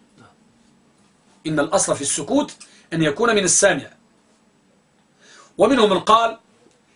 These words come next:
السكوت يحسن حتى من المتكلم، السكوت يحسن حتى من المتكلم.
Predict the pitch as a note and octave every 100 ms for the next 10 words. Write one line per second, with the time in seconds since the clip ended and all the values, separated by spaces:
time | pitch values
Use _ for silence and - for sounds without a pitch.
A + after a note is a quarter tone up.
0 | _ - E3+ - F#3+ A3+ A3+ G3+ A3+ -
1 | G3+ F3+ E3 G#3 - A3 A#3 G#3 F#3 E3+
2 | D#3+ D#3 C3+ B2+ A#2+ B2 G#2 _ _ _
3 | _ _ - C3+ - C#3 G#3+ C4+ - _
4 | _ _ _ _ _ _ - F#3 G3+ -
5 | G3 F3+ G3+ - G#3 A3+ G#3 F3+ E3+ D#3+
6 | D3+ C3+ G#2